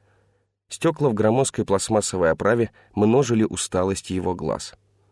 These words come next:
«Петр Семеныч хуесос», — сказал Кулешов. «Вадим Анатольевич, ваше вопиющее хамство на сей раз переступило всякие границы», — затараторил со скоростью тараканьих лапок Петр Семеныч.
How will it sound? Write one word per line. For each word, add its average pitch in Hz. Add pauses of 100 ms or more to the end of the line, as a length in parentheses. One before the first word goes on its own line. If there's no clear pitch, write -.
(800)
«Петр 170
Семеныч 170
хуесос», — 110 (280)
сказал 92
Кулешов. 90 (1080)
«Вадим 131
Анатольевич, 85 (220)
ваше 123
вопиющее 123
хамство 160
на 101
сей 104
раз 151
переступило 120
всякие 127
границы», — 110 (360)
затараторил 110
со -
скоростью 104
тараканьих 98
лапок 110
Петр 98
Семеныч. 76